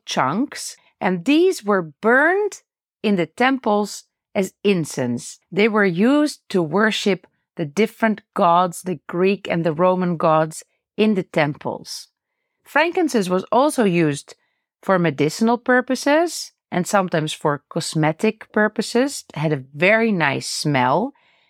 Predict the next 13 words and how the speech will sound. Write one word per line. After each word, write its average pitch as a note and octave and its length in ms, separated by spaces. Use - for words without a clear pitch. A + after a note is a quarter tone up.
and G3+ 140
it G#3 140
was G#3 220
in G3 120
such - 480
a - 60
high C#4+ 520
demand, G3 680
and G3+ 180
the F#3+ 80
trees F4 520
that G3+ 220
produce A#3+ 800